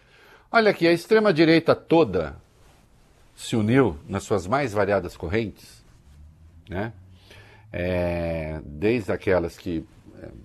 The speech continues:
trabalham ativamente nos subterrâneos das redes sociais, até aquela que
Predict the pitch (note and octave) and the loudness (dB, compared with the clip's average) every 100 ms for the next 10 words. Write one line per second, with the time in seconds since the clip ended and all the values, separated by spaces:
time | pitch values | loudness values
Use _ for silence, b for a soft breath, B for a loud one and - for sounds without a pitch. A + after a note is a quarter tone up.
0 | _ _ _ - - - F#2+ C#2 F#2 F2+ | _ _ _ -20 -16 -6 -6 -2 -2 -2
1 | E2 D2+ D2 C#2 F2+ - - A#2 F#2+ F#2 | -4 -8 -12 -12 -14 -12 -6 -4 -2 -2
2 | F#2+ F#2+ - - E2 D#2+ E2 E2+ - - | -4 -6 -8 -8 -6 -6 -8 -10 -14 -8
3 | G#2 F#2 - F#2 D#2+ F2+ G2+ F#2 E2 D2+ | -6 -6 0 0 2 2 4 2 0 -2
4 | C#2+ - - b b b - F#2+ F2+ E2 | -6 -12 -20 b b b 0 4 4 6
5 | G2 D#2+ F#2+ - - F2+ F2+ E2+ D#2 D#2 | 4 4 -4 -2 6 8 8 6 2 -2
6 | D#2 - G#2 G2 E2+ G2 F#2 F#2 - | 0 2 6 6 4 2 2 2 0